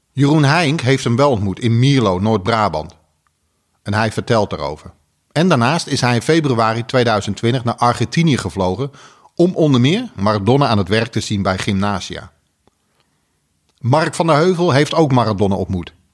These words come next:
In Frankrijk, bij een zwembad. En ik denk dat we gelijk allemaal beeld hebben nu.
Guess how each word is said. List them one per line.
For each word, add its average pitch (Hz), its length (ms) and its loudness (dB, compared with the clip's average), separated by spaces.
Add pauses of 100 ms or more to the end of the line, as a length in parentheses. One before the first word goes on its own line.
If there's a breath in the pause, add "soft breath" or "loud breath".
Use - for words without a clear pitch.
In 156 180 2
Frankrijk, 131 640 -2 (100)
bij 117 300 -2
een 110 100 2
zwembad. 101 480 -2 (640 soft breath)
En 107 80 -4
ik 107 100 0
denk 113 160 2
dat 117 120 0
we 92 60 -10
gelijk 110 500 0
allemaal 107 240 0
beeld 101 240 0
hebben 80 220 -6
nu. 80 180 -10